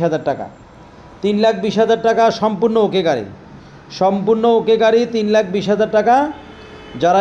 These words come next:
এই গাড়িটি নিতে চান, যোগাযোগ করবেন। আমার মোবাইল নাম্বার ভিডিওর নিচে দেয়া থাকবে, আমার মোবাইল নাম্বার ভিডিওর নিচে দেয়া থাকবে। যারা নিতে চান, যোগাযোগ করবেন। তিন নম্বরে যে গাড়িটি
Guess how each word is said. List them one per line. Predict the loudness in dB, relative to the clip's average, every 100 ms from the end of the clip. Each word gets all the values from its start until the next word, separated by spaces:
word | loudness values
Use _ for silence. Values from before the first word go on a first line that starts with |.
| 2
এই | 2
গাড়িটি | 0 0
নিতে | -2 0 2
চান, | 0 2
যোগাযোগ | 0 2 0 0
করবেন। | 0 2 0 0
আমার | 0 0
মোবাইল | 0 0 0
নাম্বার | 0 0 0
ভিডিওর | 0 0 0 -2
নিচে | -4 0
দেয়া | 0 -2
থাকবে, | -6 -10 -14 -18 -20 -20 -20 -20 -12 -4
আমার | 0 0
মোবাইল | 0 0 0
নাম্বার | 0 -2
ভিডিওর | -2 -4 -4
নিচে | -4 -4
দেয়া | -2 -2
থাকবে। | -2 0 0 2
যারা | 0 -2
নিতে | -4 0
চান, | 0 0
যোগাযোগ | -2 -2 -4 -4
করবেন। | -4 -6 -12 -20 -20 -20 -20 -20 -20 -20 -20 -20 -20 -20 -20 -20 -20 -20 -10
তিন | -4 -2
নম্বরে | 0 0 0 0
যে | 0
গাড়িটি | 0 0